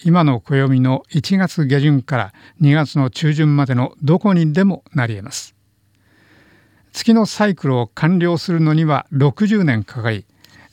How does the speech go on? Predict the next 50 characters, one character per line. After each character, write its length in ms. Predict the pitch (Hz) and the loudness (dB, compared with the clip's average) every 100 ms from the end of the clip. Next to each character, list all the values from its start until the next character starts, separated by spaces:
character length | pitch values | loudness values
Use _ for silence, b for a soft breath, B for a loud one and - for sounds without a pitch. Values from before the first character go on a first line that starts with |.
| 170 | -4
そ 140 | 131 | 0
の 60 | 170 | 2
中 260 | 151 143 127 | 2 0 -4
に 160 | 117 - 156 | -6 -10 -2
十 220 | 139 165 | 2 2
二 120 | 170 | 2
年 260 | 160 151 147 | 0 0 -2
ご 140 | 147 | -2
と 120 | 143 | -2
の 260 | 123 127 - | -2 -2 -6
サ 240 | - - 135 | -10 -4 -4
イ 60 | |
ク 120 | - 117 | -4 -6
ル 100 | 110 | -6
が 160 | 123 - | -6 -8
五 200 | 131 135 | -2 -2
回 240 | - 160 110 | 0 -2 -2
入 160 | 123 | -6
っ 40 | 113 | -8
て 120 | 117 | -12
い 40 | |
ま 80 | 87 | -14
す。 300 | - - - _ b b b b b - | -14 -14 -18 _ b b b b b -8
そ 180 | - 196 | 0 2
の 140 | 214 | 2
十 240 | 165 196 208 | 2 0 2
二 100 | 202 | 2
年 340 | 190 180 175 | 2 0 0
が 220 | 180 196 - | 0 -2 -2
十 260 | 139 139 135 | 0 4 4
二 100 | 127 | 2
支 120 | 135 | -2
で、 240 | 113 104 - | -6 -8 -16
今 120 | - 143 | -10 -6
年 220 | 139 143 | -4 -2
は 240 | 131 139 _ - | -2 -4 _ -2
イ 140 | 156 | 2
ヤ 320 | 151 175 165 160 | 2 2 0 -2
ー 20 | |
オ 220 | 202 151 | -2 -2
ブ 160 | 135 123 - | -2 -6 -4
ピ 100 | 170 | -2
ッ 140 | 127 | -2
グ、 160 | 110 - _ _ b b b - | -6 -10 _ _ b b b 0
日 100 | 139 | 2
本 140 | 135 | 2
流 160 | 120 110 | 0 -4
で 80 | 101 | -6
す 100 | - | -4
と 160 | 170 | -4